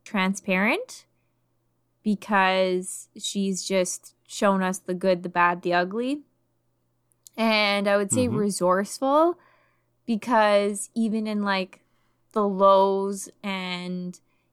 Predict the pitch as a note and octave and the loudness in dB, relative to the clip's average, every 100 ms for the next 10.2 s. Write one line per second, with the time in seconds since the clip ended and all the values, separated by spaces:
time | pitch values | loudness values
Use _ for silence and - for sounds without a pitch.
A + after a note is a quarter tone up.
0 | _ G#3+ G#3+ G#3+ G3+ G3+ F#3+ - F#3+ F#3+ | _ -4 0 0 -2 -2 -6 -2 0 2
1 | G#3 G3+ G3+ G3 F#3 - G#3+ G3 G3 G3 | 2 2 0 -2 -4 -6 -8 -6 -6 -6
2 | - G3 G3+ G3+ F#3 F3+ F#3+ G3 G3+ G3 | -2 -2 -2 -2 -4 -4 -2 -2 -4 -8
3 | - - G3 F#3+ F#3 F3 F3 _ _ _ | -14 -12 -10 -6 -4 -4 -6 _ _ _
4 | _ _ _ _ _ _ _ _ - G3+ | _ _ _ _ _ _ _ _ -4 2
5 | F#3 G#3 G3 F#3+ F#3+ F3+ - - F3 E3+ | 2 2 -2 -2 -2 -2 -6 0 4 4
6 | - - - - F#3 F3+ E3+ D#3 F2+ - | 0 -8 -10 -6 -4 -4 -4 -2 -2 -6
7 | - _ _ _ _ _ _ - F3+ F3+ | -14 _ _ _ _ _ _ -8 -6 -4
8 | F3 F3 F3 G3 F#3+ F#3+ F#3+ F3+ F#3 F#3 | -6 -8 -10 -6 -4 -2 2 2 2 -2
9 | F#3 F#3+ F#3 F3+ F3 F#3 E3+ F3 A3+ C4 | -6 -6 -6 -6 -6 -6 -4 0 4 4
10 | C#4 _ | 4 _